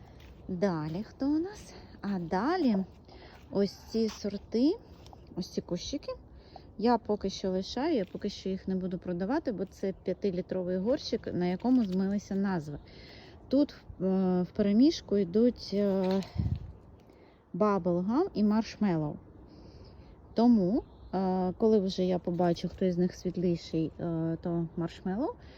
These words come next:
Ой, ну, вроді вже визначився баблгамчик. Коли я буду бачити сорти точно, я вам їх запропоную.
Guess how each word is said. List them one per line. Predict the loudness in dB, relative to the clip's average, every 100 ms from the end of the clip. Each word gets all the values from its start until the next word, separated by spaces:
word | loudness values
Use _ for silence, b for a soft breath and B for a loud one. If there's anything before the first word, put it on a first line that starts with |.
| B -6
Ой, | 0 2
ну, | 2
вроді | 2 0 2
вже | 0 0 -2
визначився | 0 0 -2 -4 -6 -4 -4 -2
баблгамчик. | -2 0 -2 -2 -2 -2 -4 -8 -20 -20 -20 -20 -20 -20 -18 -16 -6
Коли | 2 4
я | 4 2
буду | -2
бачити | 0 -2 -4 -6 -8
сорти | -6 -10 -6 -6 -2
точно, | -4 -2 -2 -2 -4 -6
я | -2 0
вам | 2 2
їх | 2 0
запропоную. | -2 -4 -2 0 0